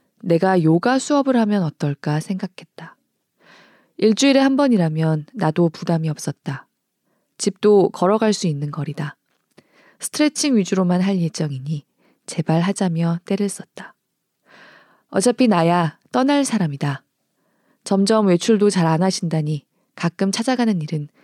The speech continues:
노인에게 활력도 될 수 있다. 무엇보다 내가 가진 걸 누군가와 나누고 싶었다. 마음이 통했는지 허락이 떨어졌고 나는 매주 목요일에 시간을 정해 가게 되었다. 어머님은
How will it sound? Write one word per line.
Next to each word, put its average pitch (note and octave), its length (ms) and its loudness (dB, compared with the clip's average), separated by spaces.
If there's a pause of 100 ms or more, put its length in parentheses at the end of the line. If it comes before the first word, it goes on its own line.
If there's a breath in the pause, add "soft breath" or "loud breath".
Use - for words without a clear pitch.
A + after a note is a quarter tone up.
(160)
노인에게 F3 480 2
활력도 C#4 540 -2
될 D#3 140 -6
수 - 160 -10
있다. - 360 -16 (1080 soft breath)
무엇보다 F#3 640 0 (400)
내가 F#3 320 2
가진 E3 460 -4
걸 D#3 260 0 (240)
누군가와 D#3+ 800 -2
나누고 D#3+ 420 -2
싶었다. - 580 -12 (1080 soft breath)
마음이 G#3+ 340 4
통했는지 A3+ 600 4
허락이 C4 400 0
떨어졌고 F3 640 -4 (360)
나는 E3+ 380 0
매주 E3+ 340 2
목요일에 E3 560 0
시간을 B3 440 -2
정해 D3+ 360 -6
가게 - 320 -6
되었다. - 500 -12 (1040 soft breath)
어머님은 G3+ 640 2